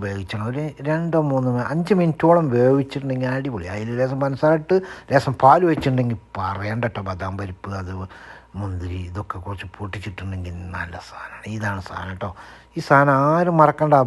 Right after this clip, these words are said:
ബോർഡ് നോക്കിക്കോളി, വാങ്ങിക്കോളി. ഇത് നല്ല കഞ്ഞി പോലെ കുടിക്കാം, അടിപൊളി ടേസ്റ്റാണ്. എന്നിങ്ങനെ ഇളക്കിയിട്ട് കുറച്ച് നേരം ഇങ്ങനെ ഇളക്കിയിട്ട് ചൂടുവെള്ളത്തിലിട്ടിട്ട് ഒന്ന് തിളപ്പിച്ചെടുത്തിട്ടുണ്ടെങ്കിൽ വളരെ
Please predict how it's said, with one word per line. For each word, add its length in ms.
ബോർഡ് 280
നോക്കിക്കോളി, 360
വാങ്ങിക്കോളി. 500
ഇത് 80
നല്ല 300
കഞ്ഞി 360
പോലെ 480
കുടിക്കാം, 360
അടിപൊളി 420
ടേസ്റ്റാണ്. 440
എന്നിങ്ങനെ 400
ഇളക്കിയിട്ട് 460
കുറച്ച് 300
നേരം 140
ഇങ്ങനെ 240
ഇളക്കിയിട്ട് 440
ചൂടുവെള്ളത്തിലിട്ടിട്ട് 1040
ഒന്ന് 220
തിളപ്പിച്ചെടുത്തിട്ടുണ്ടെങ്കിൽ 960
വളരെ 580